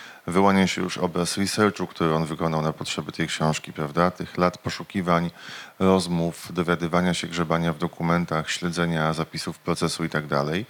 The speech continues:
Mówimy o konkretnym miejscu na mapie i o konkretnym szpitalu, dlatego że okazuje się w pewnym momencie, i to też jest jedno z odkryć, które przychodzi do ciebie w czasie pracy nad Pulverkopf, że Norbert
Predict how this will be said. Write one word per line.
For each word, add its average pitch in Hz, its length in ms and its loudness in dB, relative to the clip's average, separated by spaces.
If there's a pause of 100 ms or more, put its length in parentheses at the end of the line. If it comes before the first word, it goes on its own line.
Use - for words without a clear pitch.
(680)
Mówimy 107 340 0
o 92 460 2
konkretnym 104 560 2
miejscu 92 360 2
na 78 140 2
mapie 76 540 -6
i 98 140 0
o - 60 -2
konkretnym 98 540 -2
szpitalu, 82 560 -2
dlatego 82 680 -2 (460)
że 107 140 2
okazuje 139 520 2
się 92 140 0
w - 40 -12
pewnym 80 340 -4
momencie, 78 600 -4
i 87 60 -8
to 92 120 -2
też - 180 0
jest - 280 -2
jedno 95 260 2
z 87 60 0
odkryć, - 440 0
które 85 240 0
przychodzi 87 440 2
do 82 100 2
ciebie 82 240 -4
w - 40 -14
czasie - 220 -6
pracy 87 320 0
nad 82 260 0 (460)
Pulverkopf, 82 760 -2 (480)
że 90 320 4
Norbert 92 680 2